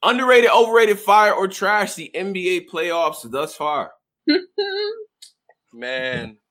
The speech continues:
Speaker 3: trash, bro.
Speaker 1: Oh, don't do that,
Speaker 3: Trash,
Speaker 1: Chilla.
Speaker 3: bro.
Speaker 1: Don't do that.
Speaker 3: Too many,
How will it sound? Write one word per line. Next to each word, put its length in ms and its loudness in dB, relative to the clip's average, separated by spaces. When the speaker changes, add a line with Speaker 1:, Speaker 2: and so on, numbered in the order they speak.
Speaker 3:
trash, 420 -6
bro. 320 -16
Speaker 1:
Oh, 920 6
don't 300 2
do 220 0
that, 340 4
Speaker 3:
Trash, 440 0
Speaker 1:
Chilla. 40 -12
Speaker 3:
bro. 380 -10
Speaker 1:
Don't 380 6
do 180 4
that. 280 6
Speaker 3:
Too 100 -2
many, 260 -4